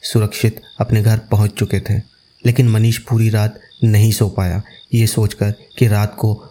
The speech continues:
वो किसकी आवाज़ सुनाई दे रही थी और पेड़ से खून क्यों निकल रहा था और वो बच्चा था कौन जो रो रहा था। सुबह जब उसने सारी बात अपने पड़ोसी को बताई, तो उसने बताया कि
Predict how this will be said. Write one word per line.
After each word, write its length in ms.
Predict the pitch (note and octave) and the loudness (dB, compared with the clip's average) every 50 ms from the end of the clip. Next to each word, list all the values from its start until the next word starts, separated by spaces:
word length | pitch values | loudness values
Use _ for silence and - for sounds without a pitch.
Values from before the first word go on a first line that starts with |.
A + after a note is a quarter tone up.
| _ - | _ -4
वो 60 | A#2+ | -4
किसकी 420 | - - - A#2 - - - A2+ G#2+ | -2 -2 -4 -6 -4 -2 0 0 2
आवाज़ 280 | G#2 F#2+ F#2+ G2+ G2+ | 2 2 2 0 0
सुनाई 320 | - - G#2+ G2 F#2+ F#2+ G2 | 0 0 0 2 2 0 0
दे 140 | - G2+ | 0 -2
रही 200 | F#2+ F#2+ F#2+ F#2 | 0 0 0 -2
थी 300 | F#2 - - - - _ _ _ _ _ - - _ - | -2 -6 -10 -20 -20 _ _ _ _ _ -20 -8 _ 0
और 60 | A#2 | 0
पेड़ 260 | - - A2 G#2+ G#2 | 0 2 0 0 0
से 280 | G#2 - - G#2+ G#2 - - - _ _ - | 0 0 0 -2 -2 -2 -8 -20 _ _ -8
खून 260 | - - C3+ B2+ B2 | -4 0 0 2 2
क्यों 180 | A#2 B2 A#2+ A2 | 2 2 2 2
निकल 280 | G#2+ G2+ - A2 G2 F#2 | 2 0 0 -2 0 0
रहा 220 | F#2+ F#2 F#2 F#2 | 0 0 0 -2
था 320 | F#2 - - B2 A#2 - _ _ - - - - | -4 -6 -10 -12 -12 -12 _ _ -20 -20 -10 -4
और 100 | - A#2 | 0 0
वो 120 | A#2 A2+ G#2+ | 2 2 2
बच्चा 400 | A2 A2 - - - B2 A#2 A#2 | 0 0 -2 -2 0 0 0 0
था 480 | - - _ _ - - - A#2 A2 | -2 -6 _ _ -8 -2 0 0 0
कौन 280 | G#2+ - G2 F2+ F2 G2 - - _ _ - | 0 0 -2 -4 -4 -4 -6 -10 _ _ -2
जो 160 | A#2 - A#2 | 0 2 2
रो 180 | G#2+ G#2 G#2+ G#2+ | 2 2 0 2
रहा 200 | G#2 G2+ F#2+ F#2 | 2 2 2 0
था। 260 | - - G2+ G#2 - _ _ _ _ _ _ _ _ - - - _ _ _ - | 0 0 -2 -2 -4 _ _ _ _ _ _ _ _ -20 -20 -20 _ _ _ -10
सुबह 260 | - - C3 A#2 A#2 | -4 -2 0 0 0
जब 180 | A2+ A#2 A#2 A2 | 0 0 0 0
उसने 300 | A2 - - A#2 A2+ A2 - - - - - | 0 0 2 2 0 0 -2 -6 -20 -18 -12
सारी 420 | - - - - A2+ G#2+ G#2 A2+ | -10 -6 -2 0 0 2 2 0
बात 320 | A2+ A2+ G#2 G#2 G#2 - - - | 0 0 0 -2 -2 -4 -4 -4
अपने 180 | - A2 G#2 | -2 -2 -2
पड़ोसी 480 | G#2 - - G#2+ G#2 G#2 G#2 - - A#2 | -2 -2 -2 -2 0 0 -2 -2 -2 -2
को 120 | - A2+ | 0 0
बताई, 480 | G2 G2+ G2+ - G#2+ G2+ G#2 G#2+ A2 - - _ _ _ _ - | 0 0 -2 -2 -2 -2 -2 -2 -4 -6 -10 _ _ _ _ -4
तो 80 | - A#2+ | -2 0
उसने 220 | A2 - A2+ G#2+ | 0 2 2 2
बताया 440 | G2+ G2+ G2+ - G#2 G2+ G2 G2 G#2 | 2 2 0 0 0 0 0 0 -2
कि 380 | G#2 - - - _ - - | -2 -6 -10 -20 _ -20 -20